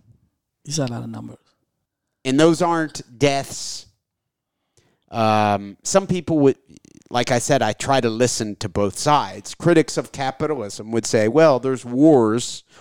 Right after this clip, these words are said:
Speaker 2: often," okay? And that's true. But if you look at the way that, that communists <laughs> kill, like Stalin,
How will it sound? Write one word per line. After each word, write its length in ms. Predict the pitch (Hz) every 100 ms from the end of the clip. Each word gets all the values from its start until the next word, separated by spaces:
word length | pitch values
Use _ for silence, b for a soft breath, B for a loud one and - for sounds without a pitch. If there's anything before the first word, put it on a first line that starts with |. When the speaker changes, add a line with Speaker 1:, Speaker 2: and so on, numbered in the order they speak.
| b
Speaker 2:
often," 560 | - 120 - - - 98 -
okay? 320 | - 98 95 _ _ b b
And 120 | 127
that's 200 | 143 139
true. 380 | - 170 135 92 - _ _ B B B B
But 120 | 127
if 120 | 123
you 100 | 147
look 200 | 185 -
at 100 | 240
the 100 | 143
way 480 | 113 107 131 180 208 _
that, 260 | 123 135 -
that 140 | 127 - _ -
communists 680 | 139 143 175 - 190 - -
<laughs> 140 | -
kill, 360 | 147 156 214 247 _ _ _ b b b b b
like 340 | 123 120 - -
Stalin, 640 | - - 139 180 214 240